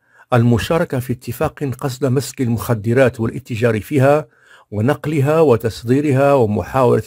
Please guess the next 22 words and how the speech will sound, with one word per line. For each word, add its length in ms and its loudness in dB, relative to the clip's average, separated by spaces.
تصديرها، 720 2
والإرشاء 720 2
والتزوير 580 -2
في 140 -6
محرر 640 0
رسمي، 440 -4
ومباشرة 720 2
عمل 340 -2
تحكمي 800 -6
ماس 360 2
بالحرية 540 -4
الشخصية 520 -4
والفردية 720 2
قصد 440 -2
إرضاء 460 0
أهواء 460 0
شخصية، 640 -2
والحصول 680 4
على 220 2
محررات 680 0
تثبت 560 -8
تصرفا 680 -2